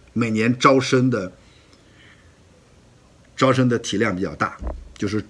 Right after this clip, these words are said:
招入的学生多，因为它是分设着好几个校区，啊，分设着好几个校区，所以他们的吞吐力也比较大，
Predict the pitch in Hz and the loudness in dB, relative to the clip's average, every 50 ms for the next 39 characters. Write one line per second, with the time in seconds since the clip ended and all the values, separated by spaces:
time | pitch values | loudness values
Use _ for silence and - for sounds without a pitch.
0 | - - 165 160 156 165 156 135 110 98 - - 104 110 107 123 120 123 110 98 | -2 2 4 4 4 4 2 2 0 -2 -6 -6 -6 -4 -2 -2 -2 -2 -4 -6
1 | 76 - - - 123 139 139 120 151 147 143 - 147 131 131 - 147 139 123 135 | -10 -12 -4 0 2 2 2 2 0 0 0 0 0 0 0 2 2 2 2 0
2 | - - - - 110 127 - - 87 85 120 - - 147 110 - - - - 123 | -2 -4 -4 -4 -4 -4 -4 -6 -6 -6 -2 2 4 4 4 4 0 -4 -2 -2
3 | 120 117 - - - - - - - - - - - _ _ - 95 92 90 87 | -2 -2 -4 -10 -20 -20 -20 -20 -20 -20 -20 -20 -20 _ _ -10 -8 -8 -8 -2
4 | - 139 139 135 139 120 117 - - 123 127 - 95 87 95 - - 98 85 - | 2 4 4 6 4 2 0 -2 -2 -2 -2 -2 -4 -6 -6 -4 -4 -4 -6 -6
5 | - - 92 82 - - - - - _ - - 120 113 - 131 131 127 117 110 | -10 -10 -10 -10 -12 -16 -20 -20 -20 _ -4 -4 -2 0 2 2 2 2 2 -2
6 | 101 - - - _ _ _ _ _ _ _ _ _ _ _ _ _ _ _ _ | -6 -10 -12 -18 _ _ _ _ _ _ _ _ _ _ _ _ _ _ _ _
7 | _ _ - - 143 131 127 - - 98 104 131 123 107 90 80 92 90 87 80 | _ _ 0 2 2 2 2 0 -4 -2 2 2 2 2 0 -4 -6 -8 -8 -10
8 | - 78 - - - | -10 -12 -14 -14 -14